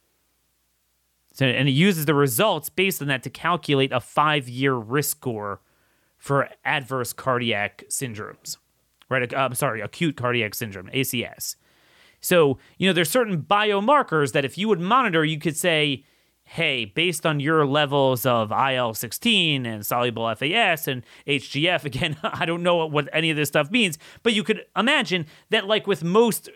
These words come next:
things, that there are certain markers that if you were to test them, if you were to take everyone and monitor them,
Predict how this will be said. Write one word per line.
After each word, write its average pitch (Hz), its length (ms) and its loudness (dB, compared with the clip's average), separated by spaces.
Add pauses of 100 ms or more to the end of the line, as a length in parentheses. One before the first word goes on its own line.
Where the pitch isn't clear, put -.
things, 196 360 0
that 170 180 -4
there 175 100 -2
are 160 40 -2
certain 190 460 -4 (100)
markers 143 800 0 (180)
that 151 140 0
if 131 120 -8
you 220 120 -4
were 233 120 2
to 165 100 -6
test - 480 -2
them, 131 300 0 (200)
if 143 100 -8
you 226 80 -2
were 269 80 4
to 202 80 2
take 160 320 -2
everyone 175 480 0
and 135 220 -4
monitor 165 420 2
them, 131 220 -2